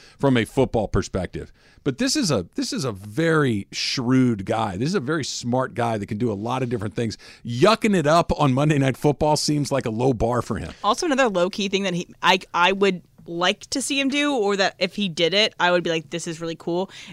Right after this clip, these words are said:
Speaker 2: If he was, like, a showrunner on some sort of, like, dramatized N F L show, like, a similar thing to Winning Time, but if he was the showrunner of something similar to Winning Time, but it, from football, I think that'd be kinda funny.
Speaker 1: You're too young to remember. They did that,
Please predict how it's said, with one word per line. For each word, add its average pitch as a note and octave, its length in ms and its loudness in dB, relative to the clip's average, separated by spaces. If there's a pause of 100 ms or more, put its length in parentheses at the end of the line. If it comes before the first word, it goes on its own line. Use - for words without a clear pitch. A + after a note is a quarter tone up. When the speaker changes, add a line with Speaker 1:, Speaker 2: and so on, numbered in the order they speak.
Speaker 2:
If F#3+ 140 -8
he A#3+ 120 -4
was, F#4+ 140 -2
like, A4+ 120 2
a A#4 80 2
showrunner F3+ 760 2 (300)
on G3+ 120 2
some A#3 180 -2
sort C#4 160 0
of, C#4+ 60 0
like, B3+ 180 -2
dramatized A3 1300 2 (340)
N G3 140 2
F F3+ 120 -4
L E3 160 0
show, D3+ 300 -6 (180)
like, G#3+ 240 -4
a A3 80 -2
similar F4 340 2
thing F#4 140 0
to F#4 80 0
Winning G#3+ 340 0
Time, D#3+ 380 -6 (240)
but A3+ 100 6
if G#3+ 160 2
he C#4 220 4
was C#4 180 2
the C4 100 -2
showrunner G3+ 680 2 (520)
of G3+ 220 6
something G#3 600 0
similar G#3 320 0
to G3+ 80 2
Winning G3 200 2
Time, F#3+ 220 0
but E3+ 280 2 (100)
it, - 140 -6
from F3 180 -8
football, D#4 600 4 (240)
I G#3 100 0
think A#3 100 2
that'd G#3 80 4
be F#3+ 40 -2
kinda G#3 160 -4
funny. - 140 -2
Speaker 1:
You're A#2 100 6
too B2+ 140 2
young A#2+ 180 0
to B2+ 60 2
remember. G#2+ 340 0
They B2 180 0
did C#3+ 240 2
that, D3+ 300 2